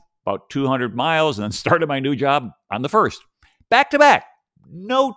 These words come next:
time lost. Now, in retrospect, I may have benefited from a little less efficiency,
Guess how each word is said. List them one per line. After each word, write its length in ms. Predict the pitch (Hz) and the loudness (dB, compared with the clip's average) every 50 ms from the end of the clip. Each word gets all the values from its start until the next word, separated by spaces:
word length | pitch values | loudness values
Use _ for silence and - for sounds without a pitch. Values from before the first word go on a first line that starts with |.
| _ | _
time 440 | - - - 165 175 247 190 185 165 | -20 -18 -12 -8 -6 -6 -6 -6 -6
lost. 480 | 143 123 95 - - - - - _ _ _ _ _ _ _ _ _ _ _ _ _ - | -4 -6 -6 -6 -8 -14 -18 -20 _ _ _ _ _ _ _ _ _ _ _ _ _ -14
Now, 140 | 170 185 185 | -12 -12 -10
in 100 | 160 180 | -8 -6
retrospect, 840 | 220 262 254 - - 104 92 - - - - - - - _ _ | -6 -6 -6 -6 -8 -8 -8 -8 -12 -10 -10 -10 -10 -10 _ _
I 40 | _ _ _ _ _ _ _ _ _ _ _ _ - | _ _ _ _ _ _ _ _ _ _ _ _ -8
may 100 | 214 214 | -2 -2
have 160 | 214 208 196 | 0 0 2
benefited 500 | 135 143 156 156 151 117 127 123 110 110 | 2 2 2 2 0 0 0 -2 -2 0
from 140 | 101 117 107 | -4 -4 -4
a 40 | 107 | -4
little 360 | - 180 220 233 - 185 147 | -6 -6 -6 -6 -4 -6 -6
less 260 | 143 135 139 - - | -4 -4 -6 -6 -8
efficiency, 1120 | 113 104 - - - 208 214 - - - 101 87 82 78 - - 85 - - - - 85 | -12 -14 -14 -12 -8 -6 -6 -6 -6 -10 -10 -10 -10 -12 -12 -12 -12 -12 -12 -16 -20 -20